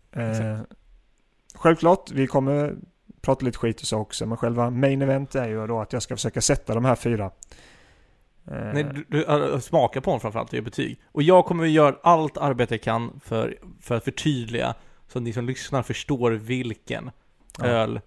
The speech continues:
Speaker 2: som Joel smakar till nu utan att jag säger namnet på den.
Speaker 1: Men du kommer också smaka på ölen kanske och ge din syn generellt på det, kan man ju tycka att det
Speaker 2: Ja,
Speaker 1: vore kul.
Speaker 2: men jag kommer se vad jag tycker om dem.
Speaker 1: Ja, ja. Vet du vilken öl som kommer efter de här?
Speaker 2: Nej.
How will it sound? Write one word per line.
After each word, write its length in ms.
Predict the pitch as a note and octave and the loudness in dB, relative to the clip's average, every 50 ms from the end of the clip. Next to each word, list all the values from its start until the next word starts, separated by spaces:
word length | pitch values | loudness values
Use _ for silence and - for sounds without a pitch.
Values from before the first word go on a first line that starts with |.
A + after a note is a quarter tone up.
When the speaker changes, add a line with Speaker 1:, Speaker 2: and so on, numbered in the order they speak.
| _ _ _ _ _ _ | _ _ _ _ _ _
Speaker 2:
som 160 | - - A2+ | -12 -6 -4
Joel 200 | A2+ A2+ A2 G#2+ | -2 -2 -2 -4
smakar 320 | - B2+ A#2 G#2+ - B2 A2 | -2 -2 -2 0 0 -2 -2
till 120 | - A2 | -2 -4
nu 60 | A2+ | -4
utan 220 | A#2+ A#2+ A2 A#2+ A2 | -4 -4 -4 -4 -4
att 40 | |
jag 80 | G#2+ G#2 | -4 -4
säger 180 | - A2+ A2 A2 | -4 -4 -4 -4
namnet 360 | A2+ A2+ A2 G#2+ A2 - - | -4 -4 -4 -6 -8 -12 -14
på 60 | - | -16
den. 100 | - - - _ _ _ - | -18 -18 -20 _ _ _ -10
Speaker 1:
Men 160 | - - B2 | -8 -2 0
du 100 | C3 C3 | 2 2
kommer 200 | B2 - D#3 D#3+ | 4 4 4 4
också 180 | C#3 - - B2 | 4 2 0 -4
smaka 340 | - D#3 C#3+ B2+ - B2 G#2 | 0 0 0 0 0 -2 -2
på 80 | - | 0
ölen 220 | B2 A2 G2+ G2+ F#2+ | 0 0 0 -2 -4
kanske 260 | - G#2+ G#2 - A2 | -6 -6 -4 -4 -4
och 40 | G#2+ | -4
ge 60 | G#2+ | -4
din 200 | G#2+ G#2+ G#2 G#2 | -4 -6 -6 -8
syn 240 | - - A2 G2+ F#2+ - | -8 -8 -8 -8 -10 -10
generellt 400 | A2 G#2 G#2 A2 A2+ A#2 A#2 - | -10 -8 -6 -6 -6 -6 -8 -10
på 120 | - - - | -10 -10 -10
det, 80 | - | -10
kan 140 | - - - | -12 -12 -14
man 60 | - - | -14 -14
ju 40 | - | -14
tycka 260 | - - - - A#2+ | -14 -16 -14 -12 -8
att 60 | A#2+ | -4
det 40 | A#2+ | -4
Speaker 2:
Ja, 120 | A2+ A2 A2 A2+ | -2 0 0 0
Speaker 1:
vore 120 | A2+ A2+ G#2+ | 0 0 -2
kul. 80 | - - | -4 -4
Speaker 2:
men 100 | A#2 A2+ | 0 4
jag 140 | A#2 B2+ C#3 | 4 4 4
kommer 120 | F3+ D3+ A2+ | 4 2 0
se 80 | A#2 | 2
vad 100 | A2+ A#2+ | 2 2
jag 100 | C#3 - | 2 0
tycker 180 | - A#2 B2 - | -2 -6 -8 -10
om 80 | A2+ | -10
dem. 120 | - A#2 A2+ - _ | -10 -12 -14 -16 _
Speaker 1:
Ja, 180 | - B2 B2 - | -10 -8 -8 -8
ja. 60 | - - - _ _ - - | -8 -10 -14 _ _ -12 -4
Vet 280 | B2+ C3 D#3+ D#3+ - | 4 6 6 6 8
du 60 | C#3+ | 6
vilken 280 | D3+ C#3+ - E3 D3+ D3+ | 4 2 4 4 4 4
öl 120 | C#3+ C3 | 4 4
som 140 | - - B2+ | 2 0 0
kommer 220 | - D3 B2+ B2+ - - | 0 2 2 2 2 0
efter 300 | C3 - - - - D3 | 0 -2 -4 -4 0 2
de 80 | E3 | 4
här? 180 | E3+ C#3+ B2 G#2+ F#2 - - _ _ _ _ _ _ _ _ _ _ _ _ _ | 6 6 4 4 0 -4 -14 _ _ _ _ _ _ _ _ _ _ _ _ _
Speaker 2:
Nej. 260 | C3 B2 B2+ D#3 | -2 -2 -2 -2